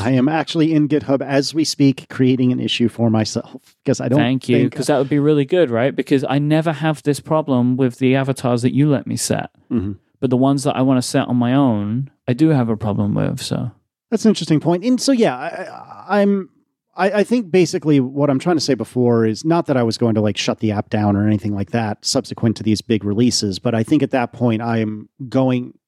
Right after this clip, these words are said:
Speaker 1: I, I feel that will be the point at which I will have a pretty good read on what the financial situation for the app is. And, you know, let's say, for example, that I add LinkedIn support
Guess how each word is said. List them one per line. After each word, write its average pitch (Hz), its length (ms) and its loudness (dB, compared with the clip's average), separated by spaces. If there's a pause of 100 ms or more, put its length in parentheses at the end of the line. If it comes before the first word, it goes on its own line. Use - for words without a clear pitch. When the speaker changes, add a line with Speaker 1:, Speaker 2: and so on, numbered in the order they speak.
(140)
Speaker 1:
I, 165 160 -2
I 180 120 4
feel 220 360 2
that 165 260 0
will 180 80 2
be 160 160 2
the 147 100 0
point 135 300 2
at 120 80 -2
which 117 220 -2
I 123 100 2
will 120 140 2
have 107 200 0
a 113 120 2
pretty 135 320 0
good 120 180 2 (100)
read 117 480 2
on 113 300 0
what 117 300 0
the 110 420 0 (280)
financial 123 380 0
situation 131 460 0
for 123 80 -6
the 131 140 2
app 127 240 0
is. 131 260 2 (400)
And, 156 300 -2
you 165 80 -2
know, 160 80 4
let's 202 180 0
say, 175 220 2
for 143 180 0
example, 113 640 -2 (320)
that 131 160 0
I 123 140 0
add 135 340 0
LinkedIn 120 460 0
support 107 480 -2